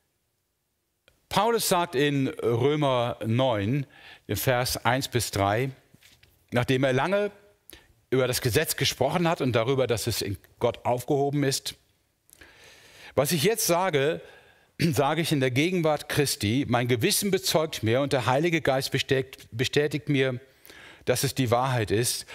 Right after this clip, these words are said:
und dass ich nicht übertreibe. Der Gedanke an die Angehörigen meines Volkes, an meine Brüder, mit denen mich die gemeinsame Herkunft verbindet, erfüllt mein Herz mit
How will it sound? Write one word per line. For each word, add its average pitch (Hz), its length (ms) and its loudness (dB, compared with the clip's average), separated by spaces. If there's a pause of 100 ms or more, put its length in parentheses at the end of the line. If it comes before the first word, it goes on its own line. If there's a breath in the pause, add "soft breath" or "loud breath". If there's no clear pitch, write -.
(140 loud breath)
und - 140 -2
dass 120 160 0
ich 110 100 -2
nicht 131 340 -2 (180 soft breath)
übertreibe. 101 680 0 (1120 loud breath)
Der 127 100 2
Gedanke 170 400 0
an 185 120 0
die 156 140 0
Angehörigen 165 640 2
meines 123 300 0
Volkes, 110 560 0
an 104 100 0
meine 107 240 0
Brüder, 113 580 0 (640 loud breath)
mit 107 140 -2
denen 160 220 2
mich 160 120 -2
die 135 160 0
gemeinsame 127 540 0
Herkunft 131 580 -2
verbindet, 98 640 -2 (460 loud breath)
erfüllt 208 400 -2
mein 165 140 2
Herz 143 420 0
mit 131 100 -2